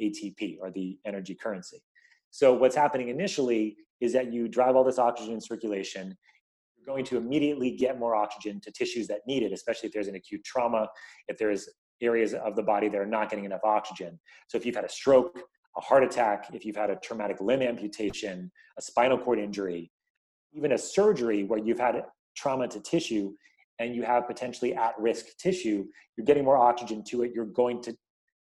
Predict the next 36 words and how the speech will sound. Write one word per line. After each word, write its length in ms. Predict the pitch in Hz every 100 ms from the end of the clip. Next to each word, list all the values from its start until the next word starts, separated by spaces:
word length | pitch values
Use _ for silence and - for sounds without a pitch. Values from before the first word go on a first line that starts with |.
| _
allow 400 | 107 117 127 135
more 320 | 127 120 113 - _ - -
of 140 | 107
that 280 | 120 131 -
tissue 300 | 120 110 113
to 120 | -
not 380 | 110 110 104 -
die. 280 | 107 85 - - _ _ _ _ _ _ _
That's 220 | 120 107 -
the 80 |
short 320 | 110 - 117 95
end 160 | 90
of 160 | 87 -
it. 80 | - _ _ - -
You're 160 | 123 123
also 300 | 139 147 143
getting 240 | 127 123
all 80 | 120
this 140 | 120 120
oxygen 340 | 113 110 107
in 80 | 104
circulation, 760 | 113 107 107 107 104 107 101 - - _ _
and 80 | 110
as 140 | 113 101
a 40 |
result 360 | 110 113 131 135
of 80 |
that, 260 | 113 110 123
you're 120 | 113
creating 420 | 107 - 127 127
this 240 | 113 107 - -
stimulus 380 | - 156 151 123 - _
for 120 | - 120
more 200 | 120 120
stem 300 | - 127 143
cells 520 | - 104 95 92